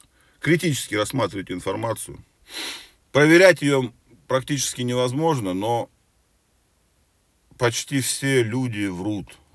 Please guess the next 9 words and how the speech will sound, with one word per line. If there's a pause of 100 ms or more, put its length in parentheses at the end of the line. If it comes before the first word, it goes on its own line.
(120)
Ну
как, (540)
э, (880)
они
не
в-,
они
не
врут.